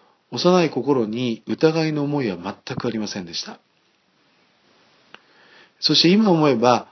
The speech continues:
「求めなさい、そうすれば与えられます」という聖書の御言葉を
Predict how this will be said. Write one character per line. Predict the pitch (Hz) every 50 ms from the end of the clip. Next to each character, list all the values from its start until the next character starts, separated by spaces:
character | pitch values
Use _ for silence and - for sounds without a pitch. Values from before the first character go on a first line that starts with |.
| _ _ _ _ _ _ _ _ _
「求 | 127 131 - 170
め | 180 185
な | 180 170
さ | 160 - 175 160
い、 | 135 113
そ | - - 170
う | 175
す | 175 - 202
れ | 180
ば | 165 156 143
与 | 131 123 - 131
え | 131
ら | 127 127
れ | 127 127
ま | 127 147 151
す」 | 151 - - _ _ _
と | - 117
い | 107 104 101 101 113 131 123
う | 120 - - _ _ _ _
聖 | - - 202 214 208
書 | - 196
の | 147 127
御 | 117 110 - 135
言 | 123 135 127
葉 | 123 123 120
を | 120 120 123 120 117 -